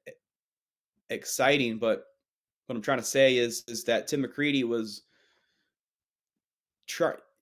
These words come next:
trying to track down Ricky Thornton Junior in that race, and he, uh, actually ended up making a last corner pass on Ricky Thornton Junior. And so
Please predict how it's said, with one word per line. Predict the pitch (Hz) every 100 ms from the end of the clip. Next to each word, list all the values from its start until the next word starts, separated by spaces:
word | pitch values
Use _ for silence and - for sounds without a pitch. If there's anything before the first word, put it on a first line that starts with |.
| _ _
trying | - 165 156
to |
track | 147 156 143
down | - 147 139
Ricky | 143 143
Thornton | 139 135 120
Junior | 127 143 135 120 113 -
in | 123 123
that | 117 87
race, | 113 143 165 139 -
and | 113
he, | 107 139 123 120
uh, | 117 117 107 104 - _ _
actually | 110 113 - 117
ended | 117 113
up | 110
making | 110 113 110 107 - -
a | 104
last | 117 117 -
corner | - 123 107
pass | 101 107 147 117 127 - - _ _ _ _ 127
on | 131
Ricky | 123 117
Thornton | 107 120 -
Junior. | 113 117 117 113 101
And | 110 110
so | - 123 123 117